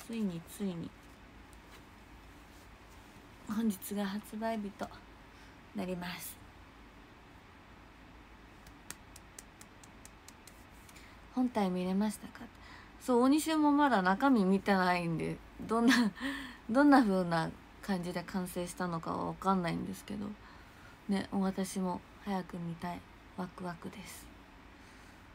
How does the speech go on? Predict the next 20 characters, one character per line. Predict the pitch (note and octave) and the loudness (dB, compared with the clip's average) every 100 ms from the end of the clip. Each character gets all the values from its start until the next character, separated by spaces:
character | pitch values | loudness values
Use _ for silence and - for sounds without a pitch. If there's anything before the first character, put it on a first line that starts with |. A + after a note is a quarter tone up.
| - - - - | -20 -20 -8 2
<laughs> | G#3+ | 6
見 | G#3 G#3 | 6 6
て | G3 | 2
な | F#3 F3+ | 0 0
い | |
の | E3+ | -2
か | E3 - | -6 -10
っ | |
て、 | - | -8
そ | - F3 | -2 -2
う、 | - - - - - - - - - - - - - - - | -4 -20 -20 -20 -20 -20 -20 -20 -20 -20 -20 -20 -20 -20 -4
今 | G#3+ F3+ | 0 0
こ | - | -2
ち | F#3 F#3+ | -4 -2
ら | F#3 | -2
の | F3 | -2
中 | F3 E3+ | -2 -4
身、 | D#3+ D3 - - - - - - - - - - - - - - - | -4 -6 -14 -18 -18 -18 -20 -20 -20 -20 -20 -20 -20 -20 -20 -20 -8
真 | |
っ | F3 | 0